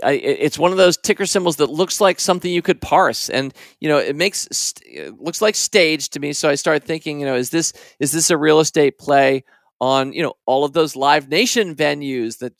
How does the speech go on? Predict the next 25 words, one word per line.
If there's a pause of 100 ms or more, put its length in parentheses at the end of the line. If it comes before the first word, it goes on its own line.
(140)
um, (100)
some
of
which
Live
Nation,
by
the
way,
owns,
but
I'm
assuming
that's
not
at
all
what
this
company's
about.
I
don't
know
stag.